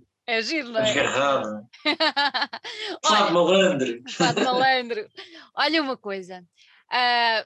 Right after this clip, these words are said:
Speaker 1: vai ser lançado daqui a pouco tempo um documentário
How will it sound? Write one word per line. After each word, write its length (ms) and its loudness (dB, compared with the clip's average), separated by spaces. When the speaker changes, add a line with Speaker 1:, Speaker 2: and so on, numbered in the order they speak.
Speaker 1:
vai 240 -2
ser 220 -4
lançado 1040 -6
daqui 260 -8
a 60 -4
pouco 280 -14
tempo 560 -10
um 200 -12
documentário 960 -6